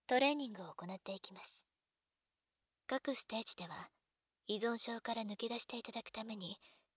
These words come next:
頻繁に射精を促す行為が行われますが、射精をしないようにしてください。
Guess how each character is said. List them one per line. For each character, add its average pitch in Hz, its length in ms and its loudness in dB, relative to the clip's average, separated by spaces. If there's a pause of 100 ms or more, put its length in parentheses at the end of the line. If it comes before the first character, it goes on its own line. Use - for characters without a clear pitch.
(120)
頻 262 260 2
繁 262 200 4
に 262 80 -2
射 254 140 -4
精 254 260 0
を 240 80 0
促 240 260 0
す - 120 -8
行 254 180 0
為 240 80 0
が 165 180 0
行 185 120 -6
わ 190 200 -2
れ 196 120 -4
ま 208 100 -8
す - 160 -10
が、 - 240 -14 (640)
射 208 160 4
精 247 240 0
を 247 60 0
し - 160 -4
な 247 120 4
い 247 120 2
よ 262 80 0
う 240 60 -4
に 175 100 -8
し - 60 -4
て 180 100 -10
く - 100 -10
だ - 80 -10
さ - 180 -8
い。 - 200 -18